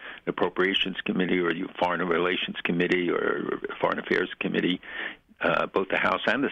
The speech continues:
Senate, it's true, because they also control the agenda to a large degree about what each of the committees consider and the timing of it. They appoint, the, the, uh, majority party appoints the majority of members on committees,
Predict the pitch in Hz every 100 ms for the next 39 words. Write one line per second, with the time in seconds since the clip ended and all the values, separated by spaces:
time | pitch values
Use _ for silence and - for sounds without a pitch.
0 | - 82 80 78 90 85 - - 87 101
1 | - - - - 85 95 - 104 - 110
2 | 95 - 98 87 90 78 - 82 85 95
3 | 113 - _ - 87 85 90 - 98 -
4 | 98 - - - 85 85 80 90 - -
5 | - 90 87 85 - - - 104 110 92
6 | 107 - 87 92 95 104 98 - - -
7 | - - - - - 80 82 - _ _
8 | - - - 98 - 85 85 80 87 82
9 | 80 - - - - - 87 - 110 85
10 | 92 87 87 - 92 87 90 - - 95
11 | 98 - 82 78 87 82 82 82 80 82
12 | 95 107 98 - - _ _ - 92 -
13 | 104 107 120